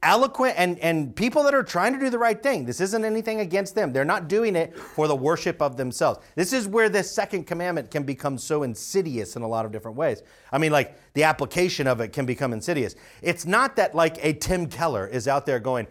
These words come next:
"I'm gonna write books so people will worship me." Like, we know Tim Keller. Tim Keller has spoken at Briarwood. Tim Keller and Harry Reeder are great friends. Like, they, he is a guy, he is, he is passionately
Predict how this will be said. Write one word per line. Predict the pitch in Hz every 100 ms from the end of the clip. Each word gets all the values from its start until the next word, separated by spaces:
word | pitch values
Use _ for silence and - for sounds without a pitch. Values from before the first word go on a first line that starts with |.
| - -
"I'm | 208
gonna | 208
write | 143 170 170 107
books | 160 151 -
so | 143
people | - 156 143 123
will | 123
worship | 113 135 - 110
me." | 117 123 - _ _ _ _ -
Like, | 135 127 - _ _ -
we | 214
know | 247 214 220
Tim | 220 147 120
Keller. | 127 87 78
Tim | - 220
Keller | - 190 202
has | 156 117
spoken | - 196 196 180
at | 151
Briarwood. | 135 139 120 92 82
Tim | 156 190
Keller | - 185 180 143
and |
Harry | 120 175 170
Reeder | 147 160 160
are | 95 90
great | 107 147 151
friends. | 135 107 78 _ _ _ _ _ _
Like, | 107 104 - _ _ _
they, | 135 185 208
he | 135 214
is | 202 143
a | 131
guy, | 101 95 120 120 156
he | 240
is, | 143 107
he | - 247
is | 135 98 90 _ _
passionately | - 247 240 - 160 135 127 110